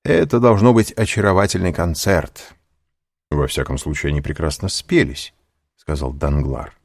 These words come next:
Альбер, казалось, не заметил этой двусмысленности,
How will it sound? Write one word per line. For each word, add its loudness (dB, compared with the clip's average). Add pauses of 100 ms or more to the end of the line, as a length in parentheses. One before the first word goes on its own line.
(1300)
Альбер, 0
казалось, -2
не 6
заметил 2
этой 0
двусмысленности, -2